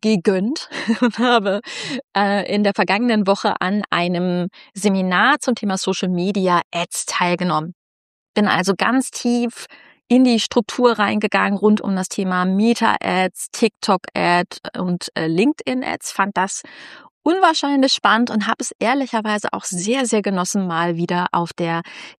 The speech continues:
Teilnehmerseite zu sitzen und ein bisschen frischen Input, frischen Wind zu bekommen.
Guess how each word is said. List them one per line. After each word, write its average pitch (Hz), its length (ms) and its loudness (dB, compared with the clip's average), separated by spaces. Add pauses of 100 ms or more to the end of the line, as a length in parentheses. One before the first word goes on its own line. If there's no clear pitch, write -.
Teilnehmerseite 170 1400 0
zu - 140 -8
sitzen 202 380 -2
und - 180 -8
ein 311 80 -4
bisschen 294 400 0 (360)
frischen 302 420 0
Input, 269 580 2
frischen 233 460 2
Wind 254 200 6
zu - 140 -2
bekommen. 226 480 2